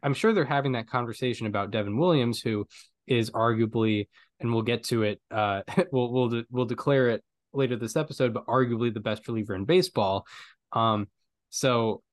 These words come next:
I'm wondering, like, okay, ha-, have they reached out to teams who, ha-, or do they have an idea of what they could get out of it? And is that worth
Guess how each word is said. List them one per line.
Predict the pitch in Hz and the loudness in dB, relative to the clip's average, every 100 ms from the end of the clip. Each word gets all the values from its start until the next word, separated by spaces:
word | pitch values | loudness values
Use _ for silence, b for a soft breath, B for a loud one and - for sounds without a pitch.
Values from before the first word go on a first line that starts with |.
| - | -6
I'm | 120 120 117 | -4 -4 -2
wondering, | 131 127 123 117 | 0 2 0 2
like, | 113 110 | 0 -2
okay, | 110 - 107 98 | -4 -2 -4 -4
ha-, | 104 92 - | -8 -10 -8
have | 113 | -2
they | 107 98 | 0 0
reached | 107 - 117 | -2 -2 -2
out | 107 | -2
to | - | -2
teams | - 113 107 - _ _ - | -2 0 0 -4 _ _ -2
who, | 131 131 B B B - | 2 2 B B B -8
ha-, | - - | -6 0
or | 120 107 | 0 0
do | 107 | 0
they | 120 110 | 0 2
have | 123 | 0
an | 120 | 0
idea | 117 117 117 | -2 0 0
of | 101 | 0
what | 101 113 | -2 -2
they | 113 | -2
could | - 127 120 | -4 -2 0
get | 123 | 2
out | 123 123 | 2 2
of | 120 | 0
it? | 113 | 0
And | 113 | -2
is | 104 | -2
that | 113 104 | -4 -2
worth | 120 131 113 | 0 2 0